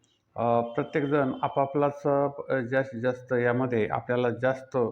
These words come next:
उमेदवार मिळतील आणि आपल्या जागा जास्तीत जास्त निवडून येतील या दृष्टिकोनातून देखील प्रयत्न करायला लागले आहेत.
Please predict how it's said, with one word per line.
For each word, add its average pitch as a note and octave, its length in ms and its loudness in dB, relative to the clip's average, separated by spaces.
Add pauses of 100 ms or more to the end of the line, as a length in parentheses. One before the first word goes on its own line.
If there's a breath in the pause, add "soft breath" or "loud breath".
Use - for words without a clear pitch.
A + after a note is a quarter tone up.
(380 soft breath)
उमेदवार B2+ 520 0
मिळतील B2 480 -2
आणि A#2 240 0
आपल्या B2 280 0
जागा A#2+ 300 2
जास्तीत A#2+ 320 2
जास्त B2+ 300 0
निवडून C3 360 0
येतील A#2+ 280 -4
या B2 100 2
दृष्टिकोनातून B2 560 -8
देखील B2+ 300 -8 (460 loud breath)
प्रयत्न B2+ 340 0
करायला A#2+ 360 4
लागले A2 140 0
आहेत. G2+ 200 -8